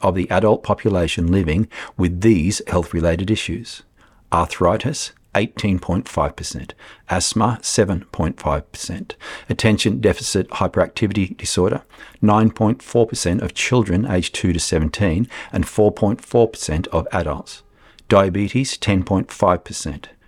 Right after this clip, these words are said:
Depression, twenty-one percent. Fibromyalgia and chronic fatigue syndrome, four point five percent. Generalized anxiety disorder, six percent. Heart disease, seven point six percent. Hypertension, forty-five point four percent.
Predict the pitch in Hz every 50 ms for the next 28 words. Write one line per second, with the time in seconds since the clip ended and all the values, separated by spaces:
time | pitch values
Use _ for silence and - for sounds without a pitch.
0 | _ - - - - 110 113 - - - 131 135 151 - _ _ _ _ - -
1 | 117 110 92 - 104 95 98 98 92 87 - 87 - - - - - - - -
2 | - - - - - - - 104 104 101 107 98 98 98 98 98 95 95 101 104
3 | 98 - 123 123 123 - 104 92 85 - 98 95 95 - - - - - - 98
4 | 92 - - 101 95 95 110 107 117 127 - - - - 98 92 87 - - -
5 | 107 90 92 - - - - 82 78 - - - - - - - 92 - - _
6 | _ - - - - _ - - 107 95 101 104 98 95 98 95 95 98 92 -
7 | - - 104 98 98 95 82 92 92 101 101 107 107 104 104 92 - - 104 104
8 | 117 113 - - - - - - - - - - - 87 90 - - - - -
9 | - - - - - 107 101 104 - - 101 85 - 98 101 123 131 - - -
10 | 101 87 - 90 80 - 92 92 107 - - - - 92 - - - - - -
11 | - 78 - - - - - - - - 101 - - 92 - - 107 104 104 -
12 | - 113 101 - - 110 101 95 - 104 - - 107 92 90 87 - - - 90
13 | 95 - - - - 101 92 87 - - - - - - - -